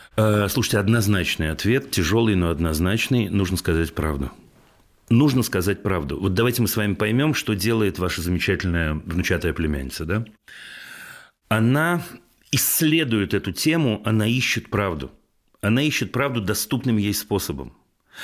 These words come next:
Она что-то, до чего-то догадывается и что-то понимает, но у нее нету опыта,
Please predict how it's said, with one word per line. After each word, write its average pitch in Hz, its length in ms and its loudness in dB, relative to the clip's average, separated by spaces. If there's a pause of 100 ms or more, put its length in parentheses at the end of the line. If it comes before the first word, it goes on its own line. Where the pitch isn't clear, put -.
(120)
Она 156 220 2
что-то, - 320 0
до 120 120 -4
чего-то 165 360 0
догадывается 110 720 -2
и - 20 -4
что-то 120 300 -4
понимает, 113 720 -2 (300)
но 110 120 4
у 117 60 4
нее 117 220 4
нету 143 640 2
опыта, 120 680 0